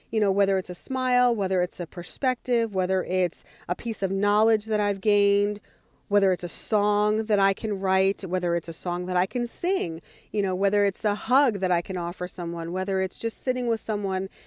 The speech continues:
you know, through their dark place and, you know, not helping them get out of their cocoon, but sitting there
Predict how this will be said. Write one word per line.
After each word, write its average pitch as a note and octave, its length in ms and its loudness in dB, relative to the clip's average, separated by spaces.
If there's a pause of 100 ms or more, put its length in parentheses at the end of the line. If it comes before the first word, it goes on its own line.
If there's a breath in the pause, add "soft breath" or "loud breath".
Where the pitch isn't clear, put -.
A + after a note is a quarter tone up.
(160 soft breath)
you G#3+ 80 0
know, F#3 300 2 (100)
through A3+ 360 -4
their G3 180 2
dark F3 240 2
place F3+ 360 0
and, E3+ 200 -4 (280 loud breath)
you G3 80 2
know, F#3 60 4
not C4+ 240 2
helping E4 460 2
them G#3+ 260 2
get G3 160 0
out F3+ 160 4
of F3 80 -2
their F3+ 140 0
cocoon, D#3+ 600 -8 (320 soft breath)
but F#3+ 280 0
sitting B3 380 0
there G#3 280 4